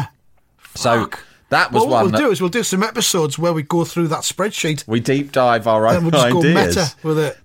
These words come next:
Speaker 1: There's some,
Speaker 2: Yeah.
Speaker 1: there are some good things in there. I can't, I can't remember. I think it came in on our contact at top flight time machine address,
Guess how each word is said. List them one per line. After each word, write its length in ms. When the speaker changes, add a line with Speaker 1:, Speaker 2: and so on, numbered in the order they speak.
Speaker 1:
There's 160
some, 120
Speaker 2:
Yeah. 200
Speaker 1:
there 240
are 140
some 220
good 240
things 380
in 220
there. 280
I 100
can't, 220
I 40
can't 260
remember. 200
I 80
think 280
it 100
came 280
in 260
on 200
our 220
contact 680
at 80
top 260
flight 240
time 240
machine 380
address, 240